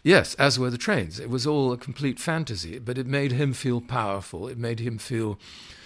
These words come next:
that he was, uh, that he had connections. It made him into a big man, which is, uh, the other thing that, uh, perhaps all three of these characters have in common, that they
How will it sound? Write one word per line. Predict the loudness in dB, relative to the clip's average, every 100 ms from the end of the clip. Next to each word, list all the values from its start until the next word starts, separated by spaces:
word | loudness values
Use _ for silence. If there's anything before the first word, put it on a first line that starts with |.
| -16
that | -6 -2 0
he | 0
was, | 0 0 -2 -4 -12 -20 -18 -10
uh, | -4
that | 0
he | 0
had | 0
connections. | 2 4 4 0 -4 -4 -6 -4 -4
It | -4
made | -2 0 0
him | -2
into | -2 0
a | 2
big | 2 2
man, | 2 0 -4 -12 -20 -20 -20 -20 -14 -2
which | -2 0
is, | 0 0 -2 -4 -6
uh, | -2
the | 2 4
other | 4
thing | 2 0
that, | 0 -4
uh, | -8 -12 -12 -14 -14 -12 -2
perhaps | -2 0 0
all | 0
three | 0 0 2 2
of |
these | 0 -2
characters | 0 -2 -2 -4
have | -4 -4
in | -6
common, | -2 0 0 -2 -8
that | -10 -6
they | -2 -4